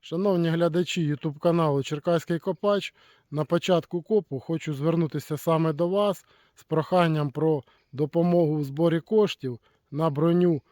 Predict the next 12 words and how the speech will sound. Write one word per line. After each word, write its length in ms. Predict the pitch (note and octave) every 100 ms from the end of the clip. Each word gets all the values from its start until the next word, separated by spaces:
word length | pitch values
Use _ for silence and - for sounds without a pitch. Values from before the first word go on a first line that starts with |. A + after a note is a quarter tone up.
| _ _ -
для 420 | A#2+ D#3+ D#3 A2+ _
медиків, 680 | D3 E3+ G3+ D#3 C3 B2+ A2+ - _
а 100 | C#3
також 460 | C#3 E3 - D3+ B2
військових 540 | D#3+ - A3 F#3 D3+
під 220 | - D3+
Бахмутом 680 | D3+ G#3 G3 E3+ D3+ D3 C#3 - _ _
та 120 | - D3+
по 140 | E3
всій 300 | D#3 - G3
лінії 360 | E3 E3 D#3 C#3+
фронту. 560 | - B2 A2 F#2+ F#2